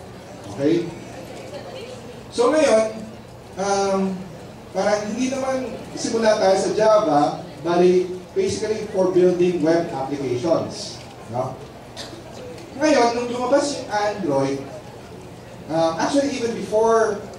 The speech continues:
uh, lumabas yung Android, yung, um, other, um, smartphone systems like, uh, BlackBerry, gumagamit sila ng Java.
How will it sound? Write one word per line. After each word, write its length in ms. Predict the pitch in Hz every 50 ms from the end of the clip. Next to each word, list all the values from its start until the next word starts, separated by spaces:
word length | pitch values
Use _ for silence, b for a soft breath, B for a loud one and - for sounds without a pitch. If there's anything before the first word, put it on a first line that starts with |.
| - - - - - - 139
uh, 640 | 135 135 131 131 127 127 127 123 123 120 120 120 117 117 - - - - - - 143
lumabas 400 | 156 170 170 - 214 - - -
yung 60 | - 180
Android, 560 | 185 185 185 175 151 139 135 135 131 127 131 127 127 - - - - - - - - - - - - - - - - 196
yung, 220 | 220 240 247 247 240 233 233 226 226 226 - - - - - - - 208 - - - - - - - - - - - - - - - - - - -
um, 300 | 160 160 160 160 156 - - -
other, 480 | - - 269 269 254 240 302 - - - - - - - - - - 160
um, 540 | 165 165 160 156 151 151 151 147 147 143 -
smartphone 1300 | - - - 196 208 220 247 247 247 - - - - - - - - - - - 196 196 202 202 185
systems 720 | 202 202 190 185 - - - - - - - - - - 302
like, 320 | 156 160 156 151 156 - - - - - - - - - - - - - - - - - - 123
uh, 320 | 131 131 131 131 127 127
BlackBerry, 800 | 120 156 185 202 202 - - 160 160 147 147 143 123 113 113 113 - - - - - - - - - - -
gumagamit 560 | 190 185 226 240 240 233 226 226 226 226 214 214
sila 240 | - 180 185 190 185 185
ng 140 | 180 180 -
Java. 560 | - - - 104 127 143 151 143 - 143 -